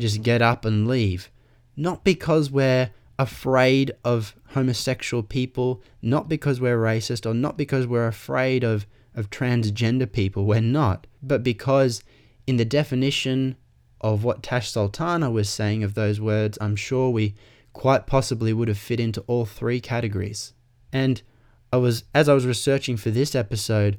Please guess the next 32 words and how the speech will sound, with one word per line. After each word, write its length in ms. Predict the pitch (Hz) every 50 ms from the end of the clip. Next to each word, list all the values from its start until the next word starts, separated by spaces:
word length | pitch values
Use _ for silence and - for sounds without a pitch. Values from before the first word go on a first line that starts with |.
| - - _ _ -
I 100 | 113 104
came 260 | - - 147 139 131
across 260 | - - 135 123 -
an 100 | 123 110
article 640 | - 117 120 123 120 123 113 - - - 117 117 117
by 400 | 113 - 110 107 107 104 104 - - -
Eve 360 | 131 131 135 131 123 104 104
Jeffrey, 520 | 110 - 120 123 139 - - 113 95 95
who 120 | 98 101 104
is 100 | 107 104
a 80 | 101
writer 520 | 98 98 101 101 110 117 113 - 123 113 107
at 120 | 98 - -
echo 380 | 117 113 - - 120 110 110 107
dot 280 | 107 117 107 98 95
net 340 | 107 110 110 117 110 - -
dot 180 | - 107 104 104
A 100 | 101 98
U, 360 | 98 104 107 123 127 131 127 - - - - - - -
and 120 | - - 107
I'll 100 | 101 101
post 420 | 104 - - 143 139 - - -
the 200 | - 110 107 107
link 240 | 107 113 127 127 -
to 80 | - 107
the 120 | 107 104 -
actual 320 | 123 120 - - - 110
article 440 | 107 101 104 107 - - - 107 104
in 100 | 101 95
the 60 | 95
show 280 | 98 - - 117 117 113
notes. 400 | 104 95 95 95 - - -